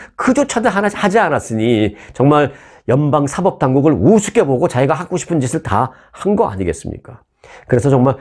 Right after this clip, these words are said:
막을 수 있었던 일이 발생했다. 이 월시 간호사 한 사람의 힘에 의해서 막을 수 있었던 일을 정말 연방 정국이 아무것도 안 하면서 못 막았다라는 그 안타까운 소식을 전해드렸습니다. 자, 이번에는 좀 재미있는 소식, 반가운 소식 전해드릴게요.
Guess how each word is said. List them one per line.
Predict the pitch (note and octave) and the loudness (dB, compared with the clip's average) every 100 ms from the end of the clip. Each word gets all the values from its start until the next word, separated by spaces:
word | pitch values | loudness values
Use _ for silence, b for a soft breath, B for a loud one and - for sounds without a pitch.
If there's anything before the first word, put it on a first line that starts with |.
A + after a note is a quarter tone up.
| B | B
막을 | A2 B2+ G3+ G3 B3 | -2 0 0 0 0
수 | - - A#3 - | 0 0 0 2
있었던 | B2+ - D3 C#3 - G#3 G#3+ | -4 -2 -2 -2 -2 -2 2
일이 | D3 D3 F#3 B B | 2 4 2 B B
발생했다. | G2 F#2 F2+ D#2+ E2+ | -6 -2 -2 -2 -2
이 | C#3 | 2
월시 | C3 G2 D3+ C#3 | 2 4 2 0
간호사 | D3 A#2+ A2 F2 D2 B B | -2 -2 -2 -4 -8 B B
한 | - F#3 | -2 0
사람의 | F3+ F#3 F3+ F3 E3+ | 2 2 2 2 0
힘에 | D3 D3+ C#3+ | 0 2 4
의해서 | B2 A2+ | 4 2
막을 | F#2+ G2 G2 | -2 -2 -2
수 | - | -2
있었던 | A2 - C#3 - B2 G#2+ | -4 -2 -2 0 0 2
일을 | G2+ F#3 A#2+ E2 b b b b | 2 4 2 -2 b b b b
정말 | F#3+ F3 E3 | -2 0 2
연방 | B2 B2 | 2 0
정국이 | A2 G2+ F#2+ | -2 -4 -4
아무것도 | B1 A#2+ G3 G3+ G3+ | -4 -2 0 0 0
안 | D3 | -2
하면서 | A2 A#2+ | -2 0
못 | G2 | 2
막았다라는 | G2+ B2+ A#2 - G2 F#2 F#2+ | 2 2 0 0 -2 0 0
그 | D3 C3+ C3+ B | 4 2 2 B
안타까운 | F#2+ A#2 B2 - A#2+ C#3+ | -2 0 0 0 -2 -2
소식을 | B2 A#2 G2 D#3+ G3+ b b F2+ | -2 0 2 2 0 b b -6
전해드렸습니다. | F#2 F#2 - - - - - - - _ _ _ - B B B | -4 -2 -4 -8 -14 -14 -10 -8 -10 _ _ _ -18 B B B
자, | F3+ | 2
이번에는 | D#3+ G#3 G#3 | 4 4 2
좀 | G3 F3+ | 0 -2
재미있는 | C#3+ F#3 G3 | 0 0 2
소식, | D#3 C#3 | 0 -2
반가운 | C3+ E3+ F3+ E3+ | 0 0 2 0
소식 | C3+ | -2
전해드릴게요. | A#2 A2+ F2 E2+ F2 G#2+ F#2 | -2 -2 -4 -4 -2 -2 -4